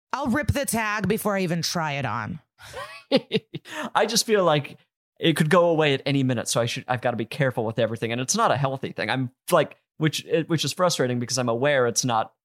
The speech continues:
Speaker 2: a good way of thinking, but there's no way of overcoming it. I guess
Speaker 1: There's
Speaker 2: I could
Speaker 1: no
Speaker 2: talk
Speaker 1: good
Speaker 2: to my
Speaker 1: or bad.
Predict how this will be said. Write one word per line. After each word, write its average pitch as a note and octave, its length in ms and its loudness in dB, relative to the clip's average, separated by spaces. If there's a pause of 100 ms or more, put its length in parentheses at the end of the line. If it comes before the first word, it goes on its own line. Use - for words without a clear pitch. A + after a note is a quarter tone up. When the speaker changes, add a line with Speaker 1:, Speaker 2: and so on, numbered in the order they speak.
Speaker 2:
a A#2 140 2
good A#2 600 0
way A#2+ 200 2
of G2+ 120 -2
thinking, G#2+ 500 -8
but A#2 220 -2
there's B2+ 220 -2
no E3 180 2
way A2+ 160 2
of G#2+ 100 -2
overcoming D2 560 -8
it. B1+ 80 -12 (160)
I D3+ 80 -6
guess E3 180 2
Speaker 1:
There's - 20 2
Speaker 2:
I - 20 2
could - 40 2
Speaker 1:
no C#4+ 120 0
Speaker 2:
talk G#3+ 80 2
Speaker 1:
good F3+ 60 2
Speaker 2:
to D#3 60 2
my C#3+ 80 0
Speaker 1:
or C#3 60 -2
bad. - 80 0